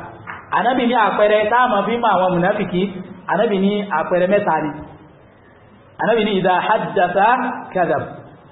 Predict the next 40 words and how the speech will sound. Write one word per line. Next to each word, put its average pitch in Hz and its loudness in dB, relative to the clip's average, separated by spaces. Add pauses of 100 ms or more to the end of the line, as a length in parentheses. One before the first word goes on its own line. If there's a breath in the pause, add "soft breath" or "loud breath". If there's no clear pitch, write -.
Alákọ̀ọ́kọ́ 269 2
ni 247 2
pé 262 6 (140)
tó 277 2
bá 269 6
sọ̀rọ̀, 262 4 (360)
yóò 226 2
parọ́, 214 4 (120)
irọ́ 214 2
lẹ̀ 233 4
bá 185 2
bí 180 0
ọ̀rọ̀ 170 2
rẹ̀. 151 -2 (760)
Ẹ 196 2
wò 208 6
ní 233 0
sìn, 196 -2
mùnáfìkì 233 0
náà 247 4
sì 247 -2
ni 196 2 (120)
Ànábì 208 -2
pé, 220 2 (340)
ó 208 -2
ní, 220 0
a, 214 2 (140)
àmì 185 0
tá 240 2
a 233 4
máa 202 0
fi 214 -2
mọ 202 0
mùnáfìkì 185 0
ni. 170 0 (840)
Ó 247 2
ní 294 4
wa 262 6
idha 277 2 (100)
wa'ada 240 4